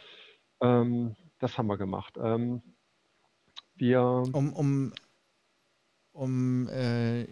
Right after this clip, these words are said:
Speaker 2: ach so, um die thematisch, äh, doch zusammenzuhalten, sozusagen. Mhm.
Speaker 1: Ja, genau.
Speaker 2: Verstehe. Mhm.
Speaker 1: Und, ähm, genau, deshalb, also crossfunktionale Team,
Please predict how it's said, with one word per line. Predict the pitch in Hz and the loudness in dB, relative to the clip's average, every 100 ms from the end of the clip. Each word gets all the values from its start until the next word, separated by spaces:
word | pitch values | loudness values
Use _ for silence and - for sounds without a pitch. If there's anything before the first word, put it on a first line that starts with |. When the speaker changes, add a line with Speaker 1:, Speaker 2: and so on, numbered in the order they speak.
| - | -6
Speaker 2:
ach | 127 | -2
so, | - 110 90 | 0 0 0
um | 127 120 | 0 0
die | 120 117 | 0 -2
thematisch, | - 123 117 120 139 123 - - | -2 0 0 0 -2 -2 -4 -4
äh, | 131 113 110 113 113 - | -2 0 0 -2 -6 -12
doch | 135 127 110 | -8 -6 -2
zusammenzuhalten, | 139 120 110 107 - 95 95 - | 0 2 2 0 -2 -4 -6 -10
sozusagen. | 98 - 92 82 82 80 _ - | -12 -10 -10 -10 -10 -14 _ -16
Mhm. | 107 | -6
Speaker 1:
Ja, | 127 - - _ - | -4 -4 -10 _ -6
genau. | 123 110 - - | -6 -6 -14 -12
Speaker 2:
Verstehe. | 117 - 92 117 | -8 -6 -6 -6
Mhm. | 127 170 - _ - | -8 -10 -18 _ -4
Speaker 1:
Und, | 123 127 120 | 0 0 0
ähm, | 117 117 120 - - - | 0 0 -4 -12 -8 -2
genau, | 143 104 | 0 2
deshalb, | 143 - 107 - | 0 2 2 0
also | 131 | -4
crossfunktionale | 127 175 170 151 143 131 127 | 0 0 0 -4 0 0 0
Team, | - 127 | -4 -6